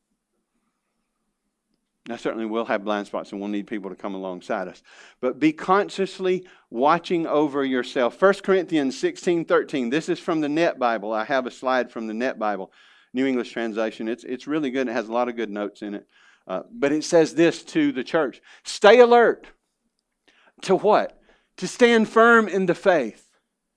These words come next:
and to be strong and courageous. I mean, that takes us back thinking of Joshua, right? Be strong and courageous.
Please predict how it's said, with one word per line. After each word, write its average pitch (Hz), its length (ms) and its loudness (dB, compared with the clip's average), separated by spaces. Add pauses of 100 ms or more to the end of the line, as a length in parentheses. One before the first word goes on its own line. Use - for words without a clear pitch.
(640)
and 107 100 -20
to 147 80 -6
be 151 140 -2
strong 147 480 -2
and 127 120 -6
courageous. 110 720 -8
I - 40 -18
mean, 92 100 -10
that 113 160 -8
takes 95 200 -12
us 92 60 -16
back 95 300 -10
thinking 113 240 -10
of 90 80 -12
Joshua, 92 500 -4
right? 95 240 -8
Be 104 120 -14
strong 104 320 -14
and 101 120 -14
courageous. 107 360 -12